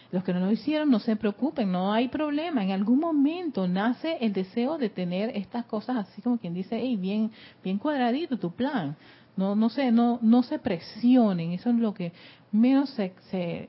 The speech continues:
este, se busca en estas actividades. El individuo debe sentirse gozoso de hacer estas cosas,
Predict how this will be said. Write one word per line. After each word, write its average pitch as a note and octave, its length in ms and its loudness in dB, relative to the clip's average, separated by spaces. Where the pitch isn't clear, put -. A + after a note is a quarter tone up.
este, D#3 460 -6
se - 140 -4
busca A#3+ 540 0
en F#3+ 140 -2
estas F#3+ 280 -4
actividades. E3 840 -6
El E3+ 180 -6
individuo G3 340 0
debe A#3+ 160 0
sentirse G#3 500 -4
gozoso F#3 880 -6
de E3+ 80 -4
hacer F#3+ 240 -6
estas F#3+ 240 -8
cosas, D#3+ 440 -10